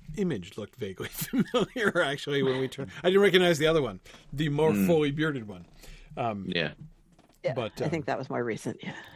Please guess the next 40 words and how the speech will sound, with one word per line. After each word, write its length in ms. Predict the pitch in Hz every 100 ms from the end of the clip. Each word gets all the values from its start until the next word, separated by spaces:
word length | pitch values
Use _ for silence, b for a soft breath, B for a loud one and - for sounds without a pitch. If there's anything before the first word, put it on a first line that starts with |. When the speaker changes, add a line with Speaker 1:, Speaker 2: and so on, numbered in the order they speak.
| -
Speaker 1:
Right, 200 | 113 - _ _ _
right. 160 | 104 90 _ _ _ _ -
Okay. 200 | 113 87 - _ _ b b b b b
Cool. 140 | -
All 120 | 170 240
right, 180 | 320 294
that's 180 | - -
fine. 260 | 269 254 226 -
I, 320 | 202 - 214
I, 160 | 196
I'm 80 | 208
not 140 | 220 214
prepared 320 | 202 208 214
to 60 | 196
veto 400 | 185 170 170 170
that. 260 | 170 190 -
I 80 | 165
think 200 | 170 160
that's, 280 | 151 - - -
I 60 |
think 200 | 139 147
that, 160 | 143 139
I 60 | 139
think 220 | 151 139
that, 100 | 123 - -
that, 140 | 127
that 160 | 135 127
he's 180 | 123 117
fine. 340 | 113 104 101 - _ -
Um, 400 | 113 101 95 95 _ _ _ - -
I, 80 | 120 123
I 0 |
think 160 | 117 117
we 60 |
can 100 | 110
definitely 300 | 104 98 110
make 140 | 101 98
it 100 | 107
work. 260 | 101 95 _ b b b _
Uh, 300 | 110 104 95